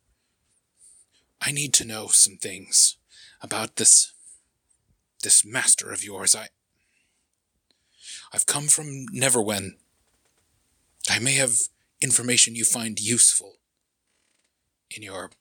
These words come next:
and he waves a hand sort of dismissively, "conflict. But,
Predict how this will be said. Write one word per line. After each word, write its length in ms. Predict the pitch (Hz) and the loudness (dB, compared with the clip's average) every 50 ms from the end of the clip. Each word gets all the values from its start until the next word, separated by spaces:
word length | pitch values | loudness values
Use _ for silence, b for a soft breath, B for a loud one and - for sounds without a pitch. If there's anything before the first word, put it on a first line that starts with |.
| _ _ _ _ _ _ _ _ _ _ _ _ - | _ _ _ _ _ _ _ _ _ _ _ _ -12
and 100 | 110 107 | -10 -10
he 160 | 101 92 90 _ - | -10 -12 -14 _ -10
waves 440 | 110 104 104 101 98 95 95 98 98 | -4 0 0 2 2 2 0 0 0
a 100 | 101 92 | 0 0
hand 380 | - 110 101 95 95 98 - - - | 0 -2 0 -2 -2 -4 -6 -2 0
sort 220 | - - 107 98 | 0 0 0 -2
of 140 | 101 - - | -8 -6 -4
dismissively, 760 | - 107 - - - 104 - - 107 95 98 95 95 98 - _ _ _ _ _ - - - _ - | 0 2 2 0 0 2 0 0 0 0 -10 -10 -10 -12 -14 _ _ _ _ _ -20 -20 -12 _ 0
"conflict. 760 | - - - - - - - - - - - - - - - _ _ _ _ _ _ _ _ _ _ _ _ _ _ _ _ _ _ _ _ _ _ _ - | 0 0 0 -4 -6 -6 -6 -6 -8 -10 -6 -2 -2 -2 -2 _ _ _ _ _ _ _ _ _ _ _ _ _ _ _ _ _ _ _ _ _ _ _ -10
But, 140 | 156 160 | -10 -10